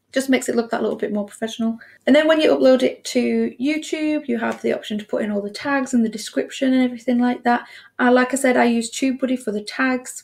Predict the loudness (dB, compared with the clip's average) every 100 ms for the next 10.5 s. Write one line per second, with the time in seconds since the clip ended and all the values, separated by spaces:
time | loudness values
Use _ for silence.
0 | -8 -2 0 2 2 2 4 4 4 2
1 | 0 0 2 0 -2 -10 -4 -4 -2 -6
2 | -6 -6 -4 -6 -4 -4 -2 -4 -6 _
3 | _ 0 2 2 2 -2 -10 _ _ _
4 | -6 -2 -2 -2 -4 -4 -4 -14 -4 0
5 | 2 4 2 -2 _ 2 4 4 4 0
6 | 0 0 2 2 0 0 -2 0 2 4
7 | 2 0 -4 -4 -2 0 0 0 -2 -6
8 | -2 2 2 0 -6 -4 -4 -4 -6 -6
9 | -8 -4 -4 -2 -2 -4 -8 -16 -10 -4
10 | -4 -4 -4 -4 -4